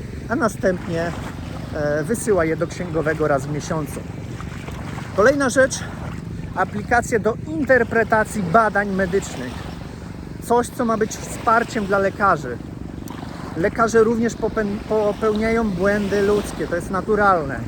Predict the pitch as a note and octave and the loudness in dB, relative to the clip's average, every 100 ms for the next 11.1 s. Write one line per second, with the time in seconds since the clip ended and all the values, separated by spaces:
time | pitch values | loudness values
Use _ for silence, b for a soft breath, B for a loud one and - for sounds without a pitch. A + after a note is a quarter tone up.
0 | C3 E3+ F#3+ - F#3+ - G3+ G3 F#3+ G#3 | -4 -4 -4 -6 -8 -2 0 0 0 -4
1 | E3 D#3+ E3 E3 E3 E3 E3 E3 G3+ F#3+ | -2 0 0 2 0 -2 -4 -2 0 0
2 | D#3+ E3 D#3+ D#3+ E3 F#3 G3+ G3 - - | -2 -2 -2 -2 -2 -2 -2 -4 -8 -10
3 | - - - - E3+ E3+ E3 E3 F#3 A3 | -10 -10 -8 -4 0 2 2 2 2 2
4 | G#3 D#3 E3+ D#3 D#3+ F3+ - A#3+ - G#3+ | 0 0 0 0 -2 -4 -2 -2 -2 -4
5 | F#3 D#3+ F3 F#3 E3 F#3 F#3+ - C3+ C#3 | -2 -2 0 0 0 0 -2 -2 -6 -6
6 | - - - - - - - - - - | -8 -10 -10 -10 -10 -8 -8 -8 -8 -2
7 | F#3 C4+ D#4+ C4+ F#3 - - F#3+ G3+ F3 | 2 4 6 6 4 2 -2 -2 -2 0
8 | A#3 A3 G3 B3+ F#3+ F3 F3 F#3+ G3 E3+ | 2 2 2 0 0 0 0 2 2 2
9 | F3 - E3 D#3 F#3 F3 D3 D3+ E3 F3+ | 0 0 -4 -2 -2 -2 -2 0 2 4
10 | F3+ E3 D#3 D3+ D3 D3 D3 E3+ - D#3+ | 0 -2 -2 -2 -2 -4 0 0 0 -4
11 | C3+ | -6